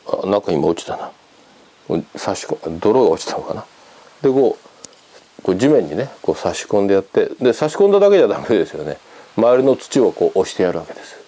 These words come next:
少し沈めるっていうか、埋めるっていう感じですね。ただ、あんまり深く植えると、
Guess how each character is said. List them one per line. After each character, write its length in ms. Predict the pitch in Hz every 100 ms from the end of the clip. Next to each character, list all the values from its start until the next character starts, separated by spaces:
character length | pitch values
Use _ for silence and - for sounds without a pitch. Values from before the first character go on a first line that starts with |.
| _ _ _ -
少 80 | 107
し 120 | -
沈 340 | - 98 92 95
め 160 | 95
る 60 | 95
っ 40 | 92
て 120 | 85
い 40 |
う 20 |
か、 60 | 82
埋 120 | 98
め 120 | 110 127
る 60 |
っ 40 | 131
て 220 | - -
い 40 |
う 60 | - - - - - - _ _ _ _ -
感 200 | - -
じ 80 | 71
で 60 | 73
す 100 | 85
ね。 120 | 92
た 120 | 139
だ、 140 | 123
あ 40 | 147
ん 80 | 180
ま 80 |
り 60 | 185
深 280 | - - 196
く 220 | - 104
植 100 | 92
え 60 | 180
る 80 |
と、 320 | 92 120 104